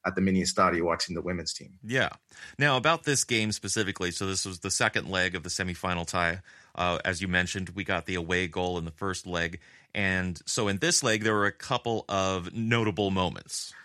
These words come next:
Speaker 1: There was. So when I watched the second half, it was, you know, they got the goal right before halftime on a penalty call for Martins. Um, I mean, she was completely mugged in the <laughs> box. I mean, she was completely pulled down. And, you know, they were able to get a goal before halftime, which was huge, you know, just because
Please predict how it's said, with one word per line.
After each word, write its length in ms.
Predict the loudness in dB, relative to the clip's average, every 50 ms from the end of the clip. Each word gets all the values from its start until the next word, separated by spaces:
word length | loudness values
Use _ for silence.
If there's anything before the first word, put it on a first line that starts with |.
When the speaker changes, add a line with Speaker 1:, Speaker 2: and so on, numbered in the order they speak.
| -2 2
Speaker 1:
There 120 | 4 6
was. 260 | 6 6 6 6 4
So 140 | 4 2 4
when 140 | 6 6 6
I 60 | 6
watched 200 | 6 6 6 4
the 60 | 4
second 240 | 4 2 2 2 2
half, 240 | 4 4 4 4 4
it 60 | 4
was, 280 | 4 4 4 4 2 4
you 80 | 4
know, 140 | 4 4 4
they 100 | 4 4
got 180 | 4 4 4 2
the 60 | 2
goal 340 | 4 4 4 4 4 2 0 -4 0
right 180 | 2 2 2 2
before 260 | 0 0 2 2 4
halftime 460 | 4 4 4 2 2 2 2 2 4
on 80 | 2 0
a 60 | 0
penalty 500 | 0 0 0 0 0 -2 -2 -2 -2 -2
call 340 | -2 0 2 2 2 2 2
for 200 | 0 0 0 2
Martins. 460 | 4 4 4 4 2 0 -2 -2 -4 -8 -12 -12 -12 -12 -12 -2 2
Um, 280 | 6 6 6 6 4 2 2
I 20 |
mean, 160 | 2 2 2
she 140 | 2 2 2
was 80 | 2 2
completely 500 | 0 -2 -2 -2 -2 -2 0 0 0 2
mugged 420 | 2 4 4 4 2 -2 -6 -10 -12 -12 _ -4
in 100 | -2 -2
the 60 | 0
<laughs> 240 | 2 2 2 4 4
box. 180 | 2 2 2 2
I 60 | 2
mean, 140 | 2 2 2
she 120 | 2 2
was 140 | 2 0 0
completely 360 | -4 -4 0 2 2 2 2
pulled 200 | 0 -2 0 2
down. 320 | 4 4 6 4 4 2 -2 -6 -8 -8 -8 -10 -10 -8 _
And, 540 | 2 4 6 6 6 6 4 2 0 -2 -2 -2 -2 -2 -2
you 80 | 0 0
know, 120 | 2 4
they 120 | 4 4 6
were 80 | 6
able 160 | 6 4 4 0
to 140 | -2 -2
get 240 | 0 2 4 4 4 2
a 80 | 0 -2
goal 320 | -2 0 2 2 4 2
before 320 | 2 -2 -2 0 0 2
halftime, 380 | 4 4 2 2 2 0 0 2
which 140 | 0 0 0
was 120 | 0 0
huge, 480 | -2 0 0 2 2 2 2 0 -2 -4
you 80 | -2 -2
know, 140 | 0 0 0
just 220 | 0 -2 -2 -2
because 480 | -4 -2 0 2 2 4 4 2 0